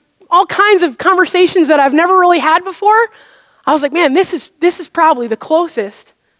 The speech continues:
to the kingdom of God that I have felt in a long time." Let's be those people.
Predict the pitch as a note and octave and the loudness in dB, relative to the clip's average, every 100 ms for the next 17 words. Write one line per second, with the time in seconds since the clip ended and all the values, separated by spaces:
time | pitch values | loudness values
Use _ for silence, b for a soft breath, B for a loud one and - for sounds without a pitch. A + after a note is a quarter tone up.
0 | _ A#3+ A#3 D4+ D4+ C4+ A3+ B3 G#3 F#3 | _ -14 -8 -4 -4 -4 -2 0 2 2
1 | F#3 G#3+ G#3 G#3 - - F#3 F3+ F3+ F3+ | 0 -2 -2 -2 -4 -6 -8 -8 -8 -10
2 | - F#3+ - _ _ _ _ _ _ _ | -14 -16 -18 _ _ _ _ _ _ _
3 | _ _ _ _ _ _ _ _ _ _ | _ _ _ _ _ _ _ _ _ _
4 | _ _ _ _ _ - B3+ - C#4+ G#3 | _ _ _ _ _ -12 -6 -2 0 -2
5 | G#3+ - G3 - | -10 -18 -20 -20